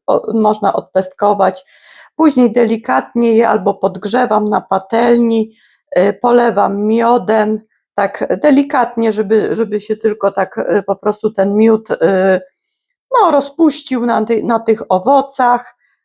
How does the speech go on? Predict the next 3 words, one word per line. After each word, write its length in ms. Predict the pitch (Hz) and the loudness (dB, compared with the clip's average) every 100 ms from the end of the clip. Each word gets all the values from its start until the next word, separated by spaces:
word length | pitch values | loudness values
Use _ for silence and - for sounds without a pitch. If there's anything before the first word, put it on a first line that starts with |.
| _ 180 | _ -2
y, 600 | 226 233 226 220 220 220 | 0 0 2 2 2 0
chwilę 380 | - 320 254 233 | 2 2 4 0
przestygną, 1040 | - 214 196 - - 262 220 240 233 226 | -2 -2 -2 -4 -2 0 2 2 2 2